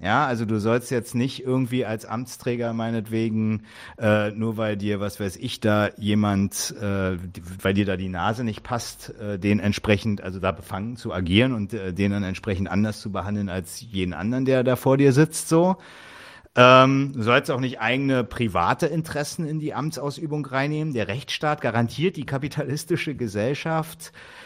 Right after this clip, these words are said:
nach Strich und Faden. Und das, das ist der, das ist der Inhalt, das ist auch der Inhalt im Strafprozess letztendlich. Ähm,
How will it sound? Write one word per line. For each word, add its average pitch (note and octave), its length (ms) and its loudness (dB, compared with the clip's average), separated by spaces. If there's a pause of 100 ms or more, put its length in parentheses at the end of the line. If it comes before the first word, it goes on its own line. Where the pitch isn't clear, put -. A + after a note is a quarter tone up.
(120)
nach A2+ 160 6
Strich - 340 -2
und C3+ 140 2
Faden. F#2 640 2
Und G2 220 0
das, - 340 2
das B2+ 260 0
ist - 180 -4
der, A2 200 0
das A#2+ 240 0
ist - 160 -4
der A#2+ 100 0
Inhalt, D3+ 320 0
das A#2+ 140 2
ist D3 140 2
auch B2+ 120 2
der A#2+ 160 -2
Inhalt C3 300 2
im G#2+ 120 -4
Strafprozess - 760 -8
letztendlich. D2+ 840 -2 (640)
Ähm, G#2 680 4